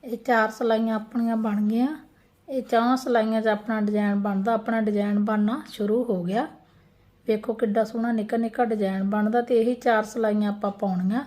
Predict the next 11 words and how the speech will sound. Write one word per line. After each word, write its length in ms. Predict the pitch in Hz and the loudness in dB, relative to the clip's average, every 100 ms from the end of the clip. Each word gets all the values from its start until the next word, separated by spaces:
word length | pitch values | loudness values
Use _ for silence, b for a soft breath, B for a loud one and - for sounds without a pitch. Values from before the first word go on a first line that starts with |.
| B B B B - | B B B B -2
ਹੁਣ 180 | 233 220 | 0 2
ਜਿਹੜੀ 180 | 226 | 4
ਆਪਾਂ 220 | 233 233 226 | 4 2 0
ਪਹਿਲਾਂ 380 | 220 208 247 | 0 2 0
ਸਲਾਈ 280 | 247 233 208 | 0 0 -2
ਪਾਈ 240 | 202 220 214 | 0 0 0
ਸੀ, 160 | 254 | 0
ਉਹ 140 | 220 220 | 0 0
ਸਲਾਈ 300 | 233 214 196 | -2 0 -2
ਪਾਵਾਂਗੇ 480 | 196 190 190 214 | -4 -2 0 0
ਆਪਾਂ। 320 | 220 214 262 | 0 2 0